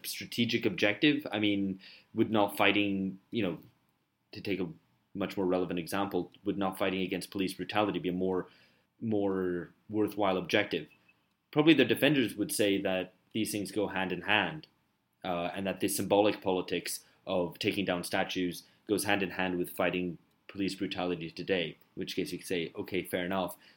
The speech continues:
but it's interesting that the taking down of statues seems to take precedence over,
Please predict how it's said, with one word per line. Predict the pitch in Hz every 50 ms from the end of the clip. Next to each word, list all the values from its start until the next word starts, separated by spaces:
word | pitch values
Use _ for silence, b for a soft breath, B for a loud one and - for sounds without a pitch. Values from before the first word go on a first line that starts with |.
| _ _
but | 107 95
it's | 95 - - - - - - _ _ _ _ -
interesting | 120 117 - 120 110 - 113 104 95 90
that | 92 90 87 85 - _ _ -
the | 95
taking | - 107 98 107 98
down | 95 92 90
of | 87
statues | - - 101 95 - 95 90 - - -
seems | - - - - 101 92 -
to | -
take | - 90 - -
precedence | - 98 95 - 101 90 85 80 80 - - - _ - - _ _ _ _ _ _ _
over, | - 107 98 92 92 90 87 87 85 85 82 -